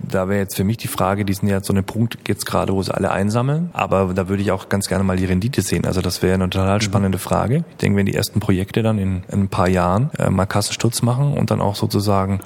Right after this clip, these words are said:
Speaker 1: eine Rendite auszahlen oder eben auch nicht, die sie jetzt versprechen. Ich denke, das kann auch mal ein totaler Boost sein. Also wenn ich dann feststelle, sozusagen, ähm, keine Ahnung, bei der Hausbank, die eh sozusagen bei mir wahrscheinlich nicht den besten Ruf hat oder so,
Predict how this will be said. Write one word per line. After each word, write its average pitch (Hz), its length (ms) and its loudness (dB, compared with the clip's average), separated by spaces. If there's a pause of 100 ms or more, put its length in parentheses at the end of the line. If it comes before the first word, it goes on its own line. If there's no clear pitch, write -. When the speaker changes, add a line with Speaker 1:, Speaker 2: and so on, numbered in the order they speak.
(600)
Speaker 1:
eine 101 140 2
Rendite 107 640 0
auszahlen 127 760 2
oder 107 180 2
eben 95 220 2
auch 90 140 0
nicht, 110 360 0
die - 80 2
sie 110 180 2
jetzt 95 320 0
versprechen. 104 600 2
Ich 107 100 -4
denke, 98 220 2
das 101 120 0
kann 101 160 2
auch 92 80 0
mal 95 100 2
ein 92 60 0
totaler 90 360 2
Boost 131 300 0
sein. - 260 -2 (560)
Also 101 200 2
wenn 98 120 2
ich 95 100 -2
dann 98 140 0
feststelle, 107 560 0
sozusagen, 101 680 0
ähm, 95 320 2
keine 90 240 -2
Ahnung, 90 360 0
bei 90 120 2
der 92 140 0
Hausbank, 110 640 -2
die 107 340 0
eh 113 60 2
sozusagen 107 1040 0
bei 113 100 2
mir 110 260 2
wahrscheinlich 107 360 0
nicht 110 420 -2
den 107 80 2
besten 113 260 0
Ruf 120 220 0
hat 139 160 2
oder 131 220 2
so, 131 180 2